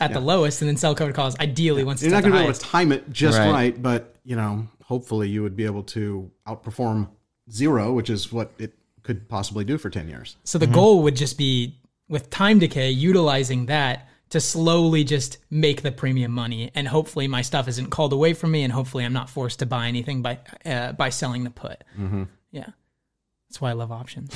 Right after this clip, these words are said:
Speaker 3: I mean, that would work. And then you're also buying the dips and you're buying in over time. So it's gonna average out. But yeah.
Speaker 1: Mm-hmm. What would you do?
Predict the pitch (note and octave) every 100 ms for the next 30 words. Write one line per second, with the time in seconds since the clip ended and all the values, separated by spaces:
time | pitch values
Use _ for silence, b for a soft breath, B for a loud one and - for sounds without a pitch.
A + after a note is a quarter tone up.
0 | B B B B B B _ _ _ _
1 | B B B B E3+ G3+ A#3+ G#3+ D3 C3+
2 | C#3 - F3 C#3+ C#3 C#3 C3+ B2+ - B2+
3 | B2 A#2+ B2 C3 A#2+ G#2+ A2+ - A#2 G#2
4 | B2 A2+ A2+ A2+ A2 G#2+ - - A2 G#2
5 | G#2 - G#2 - B2+ B2 A#2+ A2+ A#2 G#2
6 | G#2 G2 - - G#2 - b b b b
7 | C3 G2+ - _ _ _ _ _ _ D3+
8 | B2+ D#3+ E3 _ _ _ _ _ _ _
9 | _ _ _ _ C#3 B2+ B2 D#3 C3